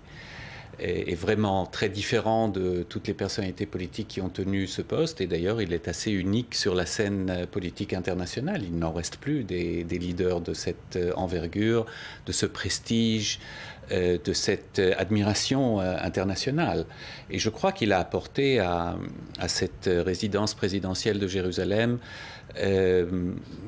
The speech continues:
quelque chose que les Israéliens ont beaucoup apprécié. Et je crois que pour lui, c'est une, euh, fin de carrière politique. Pas fin de carrière, je n'en doute pas. Je, je, je sais d'ailleurs qu'il a encore beaucoup de projets, mais fin de carrière politique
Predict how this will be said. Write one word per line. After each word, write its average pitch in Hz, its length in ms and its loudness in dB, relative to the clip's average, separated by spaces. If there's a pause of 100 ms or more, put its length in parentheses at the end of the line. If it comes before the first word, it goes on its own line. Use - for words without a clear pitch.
(440)
quelque 135 260 0
chose 170 380 4
que - 140 0
les 113 300 4
Israéliens 117 460 4
ont 123 100 4
beaucoup 107 300 0
apprécié. 98 800 0
Et 90 40 -4
je 92 120 -4
crois 107 200 -2
que - 100 -4
pour 101 260 2
lui, 135 340 4 (420)
c'est - 420 0
une, 104 320 4
euh, 90 640 2
fin 110 220 0
de 101 60 -4
carrière 95 360 4
politique. 98 580 0 (100)
Pas 95 80 0
fin 92 200 0
de 85 60 -4
carrière, 113 460 4
je 110 140 -6
n'en 87 100 2
doute 85 220 -2
pas. 127 280 0
Je, 87 340 -2
je, 90 260 -4
je 90 140 -2
sais 117 240 4
d'ailleurs 98 320 2
qu'il 98 160 0
a 92 60 4
encore 92 220 2
beaucoup 95 220 -4
de - 60 -6
projets, 123 360 2
mais 113 120 4
fin 113 180 0
de 101 60 0
carrière 101 340 4
politique 107 500 0